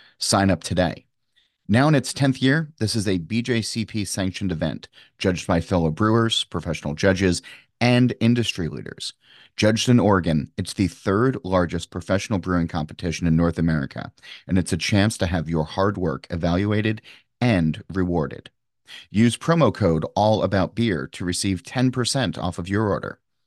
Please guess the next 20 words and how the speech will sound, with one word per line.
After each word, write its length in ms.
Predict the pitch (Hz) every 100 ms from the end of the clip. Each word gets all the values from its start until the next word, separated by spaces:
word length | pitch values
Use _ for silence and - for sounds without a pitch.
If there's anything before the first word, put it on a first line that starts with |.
| - - _
Don't 180 | - 101
delay. 380 | 135 113 87 87 -
Register 520 | 87 98 107 113 120 104
your 260 | 92 101
beers 320 | 107 104 95
today 340 | - 95 85 73
by 180 | 82 80
visiting 480 | 92 92 78 71 - - _
best 440 | 82 87 92 -
of 120 | 101 82
craft 380 | - 87 87
beer 220 | - 92 65
awards 480 | 85 85 80 -
dot 220 | - 92 -
com 380 | 95 85 78 -
slash 420 | - 92 82 80 -
register. 720 | 85 82 78 78 - - - _ - - -
One 160 | - 95
more 140 | 101
time, 400 | 107 117 123 147